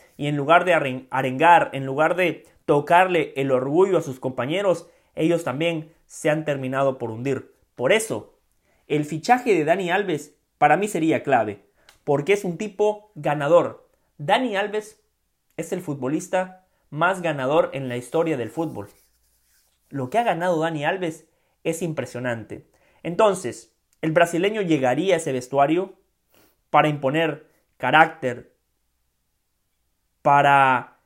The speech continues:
imponer personalidad. A Dani Alves la sangre le hierve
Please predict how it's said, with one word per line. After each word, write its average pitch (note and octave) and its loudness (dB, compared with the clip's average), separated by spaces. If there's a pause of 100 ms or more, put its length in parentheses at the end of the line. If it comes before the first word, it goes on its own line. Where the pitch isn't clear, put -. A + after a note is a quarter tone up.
(360)
imponer D3+ 0 (160)
personalidad. C#3+ 2 (400)
A C3+ -8
Dani D#3+ -4
Alves E3+ -2 (360)
la C3+ -8
sangre E3+ -4
le A#2 -4
hierve B2+ -2